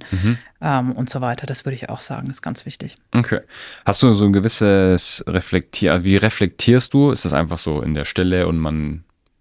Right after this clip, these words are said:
Speaker 1: weiß ich nicht, geht spazieren und dann denkt man nach? Oder hast du so wirklich mit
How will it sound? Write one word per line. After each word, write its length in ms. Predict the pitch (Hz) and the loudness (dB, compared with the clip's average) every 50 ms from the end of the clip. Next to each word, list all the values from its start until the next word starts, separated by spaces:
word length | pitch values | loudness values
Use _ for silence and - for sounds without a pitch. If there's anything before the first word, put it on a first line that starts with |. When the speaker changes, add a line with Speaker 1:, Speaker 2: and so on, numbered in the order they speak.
| _ _ | _ _
Speaker 1:
weiß 140 | - 80 76 | -8 -6 -4
ich 40 | 80 | -4
nicht, 180 | 80 78 - | -6 -6 -6
geht 140 | - 87 82 | -6 -8 -8
spazieren 540 | - - 80 76 - - - 104 92 87 78 | -6 -8 -8 -6 -4 -2 0 0 0 0 -2
und 80 | 78 | -2
dann 160 | 76 76 73 73 | -4 -4 -2 -2
denkt 200 | 87 85 - - | -2 -2 -2 -2
man 140 | 80 80 | -4 -2
nach? 300 | 76 80 95 123 - - _ - - - - - - - | 0 0 0 0 -2 -4 _ -20 -20 -18 -18 -18 -12 -6
Oder 200 | - 87 - 78 | -2 -2 0 0
hast 180 | 87 82 - - | -2 -4 -4 -6
du 20 | 80 | -6
so 160 | 78 85 82 | -6 -4 -4
wirklich 520 | 82 82 - 82 82 76 71 - - - - | -4 -4 -4 -4 -6 -6 -6 -8 -12 -8 -6
mit 140 | 76 67 | -6 -8